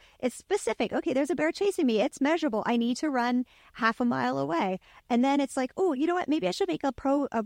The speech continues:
a list of pros and cons, like, how I should run from the bear and which way is better and pros and cons." And then this part of the brain also wants to procrastinate. "So you know what? Maybe I should go buy a pair of shoes.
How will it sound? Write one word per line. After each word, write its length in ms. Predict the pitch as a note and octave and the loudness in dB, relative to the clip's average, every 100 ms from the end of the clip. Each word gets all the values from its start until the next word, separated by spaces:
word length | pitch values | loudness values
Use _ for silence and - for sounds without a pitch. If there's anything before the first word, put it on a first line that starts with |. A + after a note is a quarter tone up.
| - | -2
a 80 | |
list 240 | A#3 D4 - | -2 -2 -2
of 80 | C4+ | -4
pros 300 | B3+ A#3+ A#3+ | 0 0 0
and 100 | A3+ | -4
cons, 400 | - G#3 F3+ G3 | -2 -2 -2 -4
like, 160 | F#3+ _ - - | -6 _ -20 -10
how 260 | - C4 D#4 | 2 4 6
I 100 | D4+ | 4
should 220 | - A#3 | 0 0
run 180 | A#3+ B3 | 2 2
from 160 | C4 | 2
the 80 | A#3+ | 0
bear 340 | A3 G#3+ A3 | 2 0 2
and 140 | G3+ F#3+ | 0 2
which 220 | B3+ - | 0 0
way 160 | C4 C4 | 0 0
is 160 | B3 | 0
better 260 | A#3+ A#3 A3+ | -2 0 0
and 80 | F#3+ | -2
pros 240 | A3+ A3+ | -2 -2
and 100 | A3 | -2
cons." 280 | A3 G#3+ - - - | -2 -2 -4 -20 -4
And 120 | B3+ | 2
then 200 | B3+ C4 | 4 4
this 180 | B3+ D4 | 2 0
part 200 | - C#4 | 0 0
of 40 | C4 | 0
the 60 | |
brain 180 | A3 G#3 | 0 -2
also 220 | G3 - | -2 -2
wants 180 | G3 F#3+ | -4 -2
to 80 | G#3 | -4
procrastinate. 640 | B3 - G3+ - D4+ G#3 | -6 -4 -2 -2 0 -2
"So 80 | - | 0
you 120 | D4+ | 2
know 60 | F#4 | 4
what? 120 | F#4+ | 2
Maybe 220 | E4+ G4+ | 2 2
I 80 | A4 | 0
should 160 | - F4 | 0 2
go 100 | C#4 | 2
buy 120 | B3 | 2
a 100 | A3+ | 0
pair 200 | - A3+ | 0 -2
of 60 | G3+ | -2
shoes. 540 | - G3 F#3 - - | -4 -4 -6 -10 -20